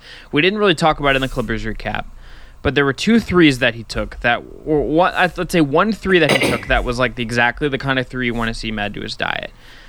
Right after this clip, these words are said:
Uh, middle of the first quarter, Jared Allen screens for him, and instead of, like, darting into the lane and throwing up the floater like he might, he kinda looped back around and took a deep three.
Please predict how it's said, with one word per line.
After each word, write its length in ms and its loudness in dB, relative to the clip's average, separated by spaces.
Uh, 320 2
middle 220 2
of 60 2
the 100 6
first 260 -2
quarter, 400 2
Jared 360 2
Allen 300 0
screens 420 -2
for 320 -2
him, 120 -4
and 200 -4
instead 400 0
of, 100 0
like, 260 2
darting 340 2
into 200 -4
the 80 0
lane 240 0
and 100 -6
throwing 200 0
up 80 -4
the 80 -10
floater 320 4
like 160 4
he 100 -4
might, 240 -2
he 80 -20
kinda 240 0
looped 380 -2
back 200 2
around 540 0
and 140 -6
took 160 0
a 40 0
deep 240 4
three. 400 -2